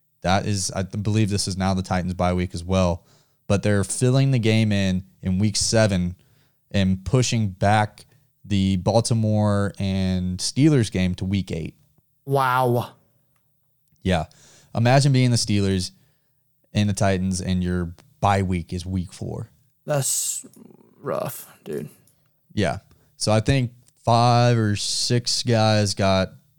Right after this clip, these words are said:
Speaker 1: players, actual players, and then three, three or four, uh, personnel people got, got tested positive.
Speaker 2: That's crazy, bro.
Speaker 1: I mean, you had to see it coming. Um, the problem is with football compared to baseball is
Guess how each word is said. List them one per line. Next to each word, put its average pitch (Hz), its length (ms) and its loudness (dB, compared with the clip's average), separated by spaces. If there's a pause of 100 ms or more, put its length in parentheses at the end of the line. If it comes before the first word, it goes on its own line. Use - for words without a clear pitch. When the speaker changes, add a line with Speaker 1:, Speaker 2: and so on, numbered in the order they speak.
(160)
Speaker 1:
players, 101 460 2
actual 101 340 0
players, 92 420 -2
and 92 160 -4
then 90 180 -2
three, 104 640 0 (720)
three 104 180 4
or 101 60 2
four, 98 380 0
uh, 87 260 0
personnel 95 480 -2
people 92 260 -4
got, 85 300 -6 (140)
got - 340 -8
tested - 260 -10
positive. 82 420 -10 (640)
Speaker 2:
That's 147 180 -4
crazy, 147 600 2
bro. 131 400 2 (840)
Speaker 1:
I 135 80 2
mean, 147 160 4
you 143 80 6
had 151 200 6
to 151 60 0
see 143 160 2
it 123 100 -2
coming. 120 400 0 (120)
Um, 98 360 -2
the 107 80 -4
problem 160 300 4
is 123 160 2
with 104 120 -6
football 131 520 4
compared 110 340 0
to 98 60 -2
baseball 135 800 0 (400)
is 110 400 2